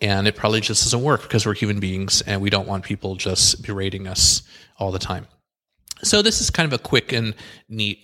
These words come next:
way of assessing both how you are as a person, but maybe how the culture of the organization you work in is. So, for instance, I've worked with certain, uh, foundations and, um, N G Os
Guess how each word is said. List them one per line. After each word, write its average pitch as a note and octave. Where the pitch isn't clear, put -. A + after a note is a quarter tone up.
way A#2+
of A2+
assessing G#2
both D#3+
how C#3+
you B2+
are A2
as G#2+
a -
person, D#3
but G#2
maybe A2+
how G#2+
the G2
culture G2+
of G2+
the A2
organization G2+
you F#2+
work G3
in -
is. -
So, D3+
for C#3
instance, A#2
I've B2
worked A#2
with A2
certain, G2+
uh, F#2+
foundations G2+
and, F#2
um, F#2
N G2+
G B2+
Os A#2